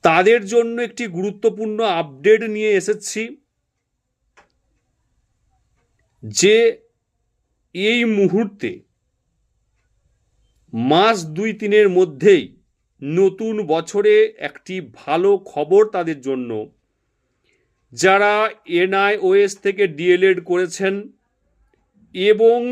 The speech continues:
যাদের ডিএড এবং বিএড দুটো ডিগ্রি আছে, অর্থাৎ আগে বিএড ছিল কিন্তু টেট পাস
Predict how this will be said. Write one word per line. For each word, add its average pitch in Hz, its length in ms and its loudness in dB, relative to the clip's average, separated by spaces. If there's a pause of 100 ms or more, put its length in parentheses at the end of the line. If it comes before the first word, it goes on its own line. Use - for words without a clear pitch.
(160)
যাদের 175 300 4 (240)
ডিএড 208 380 2 (120)
এবং 208 140 -2 (220)
বিএড 196 420 2 (280)
দুটো 196 360 -10 (280)
ডিগ্রি 190 460 -8 (1000)
আছে, 160 360 -4 (1400)
অর্থাৎ 185 420 0 (300)
আগে 175 160 2 (120)
বিএড 190 260 2 (120)
ছিল 208 160 -4 (1600)
কিন্তু 254 400 0 (220)
টেট 208 220 4 (120)
পাস 220 260 -2